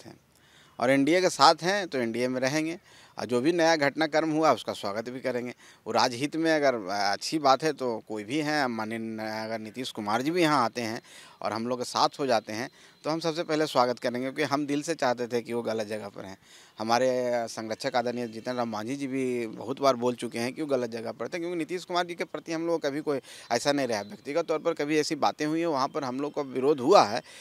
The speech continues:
लेकिन उनकी कार्यशैली हम जानते हैं। लेकिन वो दबी हुई थी महागठबंधन में, जो उनका कार्यशैली था, जो उनका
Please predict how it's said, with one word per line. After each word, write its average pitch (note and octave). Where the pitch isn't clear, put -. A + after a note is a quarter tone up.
लेकिन E3
उनकी F3
कार्यशैली E3+
हम D#3
जानते C#3+
हैं। E3+
लेकिन C3+
वो D#3
दबी D3
हुई C3
थी A#2+
महागठबंधन G#2
में, G2+
जो B2
उनका C3+
कार्यशैली C3+
था, D3+
जो B2
उनका B2